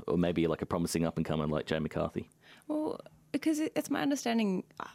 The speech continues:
Speaker 2: actually don't know much about this Olympic course at, at all, but it
Speaker 1: Mm.
Speaker 2: suits someone who's better at climbing, yes?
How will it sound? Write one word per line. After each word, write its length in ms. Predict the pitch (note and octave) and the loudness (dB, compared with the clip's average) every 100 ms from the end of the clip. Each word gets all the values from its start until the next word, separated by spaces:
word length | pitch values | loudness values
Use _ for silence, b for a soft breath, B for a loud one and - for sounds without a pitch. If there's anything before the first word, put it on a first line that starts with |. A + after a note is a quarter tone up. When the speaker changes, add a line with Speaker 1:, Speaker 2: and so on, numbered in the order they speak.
| - | -4
Speaker 2:
actually 240 | F3+ - | -2 0
don't 140 | F3 F3+ | 2 4
know 140 | E3+ | 4
much 200 | F#3 - | 2 0
about 180 | F#3 - | -2 -2
this 160 | F3+ | -2
Olympic 260 | F3 E3+ - | 0 0 -2
course 180 | F3+ F3+ | -4 -2
at, 160 | E3+ C3+ | -2 0
at 100 | F3+ | 2
all, 160 | G#3 F3 | 2 4
but 180 | F3 | 2
it 100 | F3+ | 0
Speaker 1:
Mm. 120 | - - | -2 -6
Speaker 2:
suits 480 | - - A#3+ A3 | -6 2 2 2
someone 340 | - F#3+ E3 F3 | 0 2 2 0
who's 160 | F3 | -2
better 180 | - D#3+ | -2 -4
at 100 | - | -4
climbing, 400 | - G#3+ A#3 D#3+ | -4 -2 0 2
yes? 260 | F3+ C#4 | 0 -2